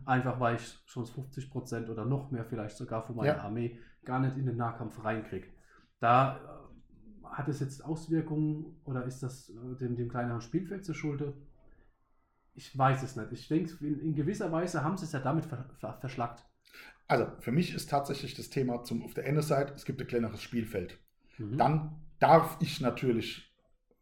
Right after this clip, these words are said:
Speaker 2: darauf reagiere oder muss es hinnehmen, dass es heißt, du stellst auf ein kleineres Spielfeld, dein vierzig Mann oder dein sechzig Mann nicht genauso nebeneinander, ähm, wie du das bisher auf dem großen Spielfeld gemacht hast.
Speaker 1: Ja.
Speaker 2: Finde ich an der Stelle völlig in Ordnung.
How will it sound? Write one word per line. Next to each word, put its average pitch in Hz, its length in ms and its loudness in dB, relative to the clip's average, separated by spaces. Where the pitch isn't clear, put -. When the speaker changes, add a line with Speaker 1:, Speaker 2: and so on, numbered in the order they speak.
Speaker 2:
darauf 120 460 4
reagiere 139 720 6
oder 117 300 4
muss 143 300 0
es 120 100 -6
hinnehmen, 160 480 8
dass 131 180 2
es 123 120 -4
heißt, 135 300 4
du 131 80 -2
stellst 143 360 8
auf - 80 -4
ein 113 80 -6
kleineres 123 380 4
Spielfeld, 147 580 4
dein 120 100 8
vierzig 143 400 2
Mann 135 220 6
oder 127 160 6
dein 117 140 4
sechzig - 340 0
Mann 131 140 2
nicht 156 160 4
genauso 123 380 4
nebeneinander, 151 800 4
ähm, 143 480 8
wie 143 120 6
du 143 80 4
das 135 160 2
bisher 156 240 8
auf 139 40 4
dem 151 100 4
großen 123 240 6
Spielfeld - 440 -2
gemacht 95 300 -8
hast. - 100 -12
Speaker 1:
Ja. 127 300 2
Speaker 2:
Finde 330 200 6
ich 190 60 6
an 143 80 8
der 151 140 8
Stelle - 400 4
völlig - 560 4
in 156 120 2
Ordnung. 113 480 0